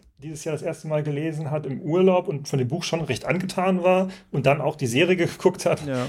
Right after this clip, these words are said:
Speaker 1: und dann auch sehr entsetzt war. Also, äh, deswegen, mh, hab ich's, hab ich's dann gar nicht mehr mitgeguckt, aber, ähm, und auch mit, ähm, äh, mit Yannick auch, hab ich auf der Berlinale kurz darüber gesprochen, da muss ich grad dran denken.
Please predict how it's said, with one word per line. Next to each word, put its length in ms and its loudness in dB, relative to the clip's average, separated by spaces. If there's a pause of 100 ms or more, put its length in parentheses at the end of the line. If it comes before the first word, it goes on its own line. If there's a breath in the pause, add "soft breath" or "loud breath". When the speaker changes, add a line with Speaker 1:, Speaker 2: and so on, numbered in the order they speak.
Speaker 1:
und 200 0
dann 80 2
auch 160 0
sehr 160 4
entsetzt 420 0
war. 220 -2 (100)
Also, 440 4
äh, 340 -2
deswegen, 580 -2 (320 loud breath)
mh, 300 -10
hab 80 -8
ich's, 180 -12
hab 180 -8
ich's 100 -6
dann 100 -2
gar 100 2
nicht 140 2
mehr 80 0
mitgeguckt, 640 2
aber, 480 2
ähm, 420 -2 (800 loud breath)
und 180 -8
auch 160 0
mit, 320 -6
ähm, 480 -4 (320)
äh, 100 -6 (580 loud breath)
mit 160 -4
Yannick 320 2
auch, 180 0 (160)
hab 240 -4
ich 100 -6
auf 80 -4
der 80 0
Berlinale 400 0
kurz 200 0
darüber 220 -2
gesprochen, 360 -6
da 80 -4
muss 160 -4
ich 80 -20
grad 180 -4
dran 100 -6
denken. 360 -4